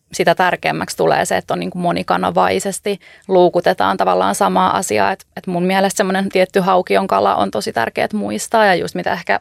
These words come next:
Veronika sanoi tuossa aiemmin, että se niinku tietynlainen yksinkertaisuuskin on tosi toimivaa. Ja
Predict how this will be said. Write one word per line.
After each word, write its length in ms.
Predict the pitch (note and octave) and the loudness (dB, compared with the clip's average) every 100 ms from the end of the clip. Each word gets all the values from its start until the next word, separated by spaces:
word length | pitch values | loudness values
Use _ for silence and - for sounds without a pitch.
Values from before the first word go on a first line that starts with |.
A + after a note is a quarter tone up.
| - | -2
Veronika 380 | G2+ G2+ G#3+ G#3 | -2 -2 -2 -4
sanoi 240 | G#3 G3 | -4 -4
tuossa 300 | G3+ - G#3+ | -6 -2 0
aiemmin, 380 | G3 G#3 G#3+ G#3+ | 2 0 -2 -6
että 140 | - | -6
se 80 | - | -6
niinku 280 | - - - - | -6 -6 -10 -2
tietynlainen 460 | F#3 F3 F#2 F2+ F2 | 0 0 -2 -2 -6
yksinkertaisuuskin 880 | - G#2+ G#2+ A2 A2 - - - | -6 -6 -2 -2 -4 -10 -12 -10
on 100 | A2 | -8
tosi 220 | G#2+ G3+ G3 | -8 -8 -4
toimivaa. 640 | F#3+ F#3+ G3 G3 G#3+ A3 - - - _ _ _ | -2 -2 -4 -2 -2 -2 -8 -20 -20 _ _ _
Ja 220 | F#3 F3+ | 0 0